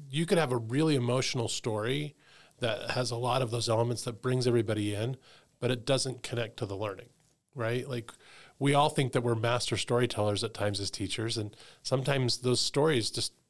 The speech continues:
are good stories, but they don't necessarily come back to the point of where you started, right? <laughs> So I think that's, like, that's why I say take complex ideas and make them simple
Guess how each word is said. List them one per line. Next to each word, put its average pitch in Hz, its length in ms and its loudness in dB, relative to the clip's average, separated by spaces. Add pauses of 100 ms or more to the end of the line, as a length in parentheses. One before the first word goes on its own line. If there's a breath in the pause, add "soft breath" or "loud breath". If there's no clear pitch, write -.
(100)
are 120 100 -6
good 139 200 2
stories, 131 440 4
but 107 140 -8
they 110 120 -2
don't 120 200 0
necessarily 113 720 2 (440 loud breath)
come 135 380 2 (300)
back 131 360 0
to 127 100 -2
the 101 120 -2
point 92 500 -4
of 110 80 -8
where 110 220 -2
you 98 120 -2
started, 98 520 -4
right? 107 320 0
<laughs> - 60 -20 (480 loud breath)
So 143 140 2
I 135 60 4
think 151 160 4
that's, 147 340 0
like, 147 220 2 (160)
that's 170 200 4
why 170 120 6
I 139 40 4
say 123 260 4 (220)
take 170 280 2
complex 190 500 2
ideas 156 320 0
and 139 140 -2
make 131 160 -2
them 117 180 0
simple 214 640 0